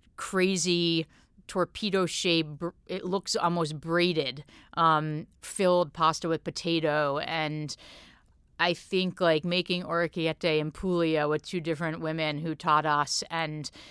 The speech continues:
like, it was so hard, and I had never made orecchiette the proper, proper way. I had, like, made up ways of making it, not even with proper dough, like with my egg dough, which is, like, such a no-no. And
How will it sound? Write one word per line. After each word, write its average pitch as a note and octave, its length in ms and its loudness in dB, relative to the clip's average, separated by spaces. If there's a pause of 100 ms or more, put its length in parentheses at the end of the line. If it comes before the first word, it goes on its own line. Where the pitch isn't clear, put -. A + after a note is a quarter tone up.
(360)
like, D#3+ 340 2
it F#3 80 -4
was F3 120 -2
so F#3 240 4
hard, E3 600 4
and F3 180 -2
I E3 100 4
had E3 140 2
never F3 260 2
made E3+ 220 0
orecchiette D#3+ 540 -2
the D#3 80 -2
proper, D#3+ 480 0 (120)
proper E3+ 460 2
way. D#3+ 300 4
I D3 120 2
had, D3+ 200 -6
like, D#3 120 0
made E3+ 320 0
up E3 220 2
ways D#3 320 0
of D#3 100 -4
making D#3+ 380 -4
it, D3+ 120 -4
not F3+ 220 4
even E3+ 260 -2
with D#3 140 -6
proper E3+ 360 -2
dough, E3 520 4
like C#3+ 240 -6
with E3+ 140 -8
my D3+ 200 -2
egg F3 280 -4
dough, D3 240 0
which D3 200 -6
is, D3+ 220 -8
like, D#3+ 220 -4
such - 240 -6
a F3+ 100 -2
no-no. D#3 640 -4
And D#3 360 -4